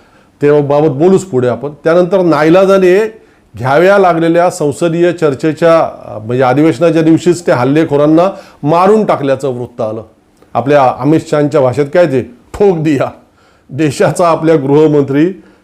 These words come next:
आणि संसदेतली भाषा काय, "ठोक दिया." आपल्यासारख्या सर्वसामान्य देशवासियांपुढे ते जे सांगतील ते मान्य करण्याखेरीज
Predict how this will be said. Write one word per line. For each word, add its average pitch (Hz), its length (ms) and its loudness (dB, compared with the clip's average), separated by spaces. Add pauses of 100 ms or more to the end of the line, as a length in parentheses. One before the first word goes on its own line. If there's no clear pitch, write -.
(140)
आणि 139 160 -2
संसदेतली 190 680 2
भाषा 147 300 -2
काय, 180 200 0 (460)
"ठोक 214 260 2
दिया." 120 240 -8 (1080)
आपल्यासारख्या 170 1000 0 (460)
सर्वसामान्य 165 1120 0 (520)
देशवासियांपुढे 147 1300 -2 (760)
ते 180 100 4
जे 202 180 2
सांगतील 151 460 -2
ते 175 80 0
मान्य 160 360 0
करण्याखेरीज 156 680 -2